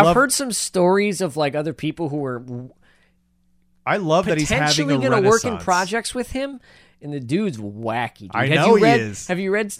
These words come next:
Speaker 1: uh, um, uh, you haven't read, uh, Seth Rogen's book?
Speaker 2: No, not yet.
Speaker 1: Yearbook?
Speaker 2: No, not
Speaker 1: He
Speaker 2: yet.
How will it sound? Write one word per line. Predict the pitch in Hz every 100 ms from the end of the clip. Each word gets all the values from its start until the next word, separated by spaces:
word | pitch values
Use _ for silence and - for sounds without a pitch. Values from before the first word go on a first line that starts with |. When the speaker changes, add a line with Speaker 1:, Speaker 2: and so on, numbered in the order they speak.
| 190
Speaker 1:
uh, | 165 147 -
um, | 139 131 131 131 -
uh, | 127 123 123
you | 143
haven't | 208 190 160
read, | 156 151 135
uh, | 135 127 120 113 _ _ _
Seth | - - - -
Rogen's | 143 147 117 101
book? | - 113 - _
Speaker 2:
No, | 123 127 113
not | 117 117
yet. | 117
Speaker 1:
Yearbook? | 143 156 175 180 - _ _ 143
Speaker 2:
No, | 147
not | 135 147
Speaker 1:
He |
Speaker 2:
yet. | 147